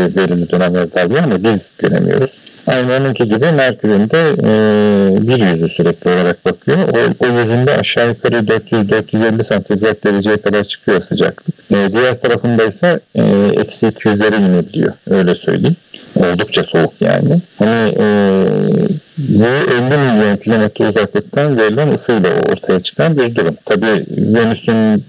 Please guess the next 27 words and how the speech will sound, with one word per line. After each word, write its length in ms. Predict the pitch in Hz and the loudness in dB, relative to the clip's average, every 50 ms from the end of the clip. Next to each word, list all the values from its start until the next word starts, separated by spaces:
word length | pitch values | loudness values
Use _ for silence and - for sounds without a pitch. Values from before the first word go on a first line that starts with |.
| - - | -4 0
Venüs 400 | 104 110 107 107 113 - - - | 2 2 2 2 0 -2 -2 -2
daha 180 | 117 110 113 | 0 0 0
sıcak 460 | - - 101 87 87 - - - - | -2 -2 -2 0 0 0 0 -2 -4
aslında. 540 | 185 185 - - 82 82 82 82 98 - - - _ _ - | -4 -4 -4 -4 -2 0 0 2 0 -2 -4 -6 _ _ -2
E, 40 | 92 92 90 | 0 2 2
Venüs'te 480 | 92 95 95 92 - - _ _ 98 98 95 90 85 | 2 0 -2 -4 -6 -12 _ _ -2 0 0 0 -2
hatta, 280 | 95 95 - - 98 | -4 -4 -2 -2 -2
e, 560 | 95 95 95 90 - 101 101 95 95 95 92 90 85 | 0 0 0 -2 -2 0 0 0 2 0 0 0 0
gezegenin 480 | 101 95 90 95 92 101 101 95 92 87 | -2 0 0 0 0 0 2 2 0 0
üzerinde 500 | - - 98 95 92 95 90 - 117 113 - | 0 0 0 2 0 0 0 0 -2 -2 0
hani 280 | - 92 95 95 95 - - - _ | 0 2 2 2 0 -2 -4 -10 _
tüm 340 | - - 220 208 190 170 151 - - | -4 0 0 2 2 0 -2 -2 -4
gezegen 400 | 185 170 78 85 82 - 85 - | -4 -2 0 -2 0 0 0 0
için 240 | 82 - - - | 0 -2 -2 -2
aynı 200 | - - 95 90 | 0 0 0 -2
sıcaklık 520 | 90 - - 82 - 90 90 - - - - | -2 -4 -6 -4 -2 -2 -4 -4 -8 -8 -6
geçerli. 360 | - - - - 87 90 90 | -6 -4 -2 -2 -2 0 0
Orada 280 | 95 92 85 90 85 90 | -2 0 -2 -2 -2 -2
da 40 | |
gene 260 | 87 85 90 87 90 - | -2 0 0 0 0 0
dört 220 | 87 87 - - | -2 -4 -2 -4
yüz, 140 | - 87 82 | -4 -2 -2
dört 160 | 92 90 - - - - - | -2 -2 -2 -6 -10 -4 -2
yüz 80 | 92 87 | -2 -2
elli 100 | 85 - | -2 -2
santigrat 720 | - 98 98 92 95 92 - - - - 92 85 - - | -2 -4 -2 -2 -4 -6 -6 -6 -2 -2 -2 -2 0 -2
derece 320 | 98 92 90 87 92 | -2 -2 0 0 -2